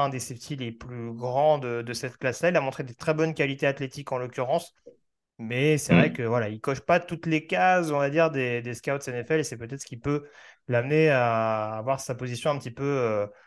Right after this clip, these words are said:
Speaker 1: reconsidérée et faire en sorte qu'il soit drafté uniquement à partir du samedi. On termine avec ce top vingt, avec les positions donc seize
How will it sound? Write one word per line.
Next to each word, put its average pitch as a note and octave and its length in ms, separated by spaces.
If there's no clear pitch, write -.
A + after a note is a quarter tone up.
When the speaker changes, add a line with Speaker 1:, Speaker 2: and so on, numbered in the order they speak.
Speaker 1:
reconsidérée D3 1500
et A#2 80
faire C3+ 220
en B2 60
sorte D#3 200
qu'il C3+ 100
soit B2+ 120
drafté A#2 280
uniquement C#3 540
à A2+ 100
partir B2 360
du C#3+ 360
samedi. D3 560
On C#3+ 120
termine G#3 220
avec G3+ 200
ce F3 460
top F3+ 300
vingt, G3+ 380
avec D#3 240
les D#3 60
positions D3+ 420
donc D3 200
seize D3 520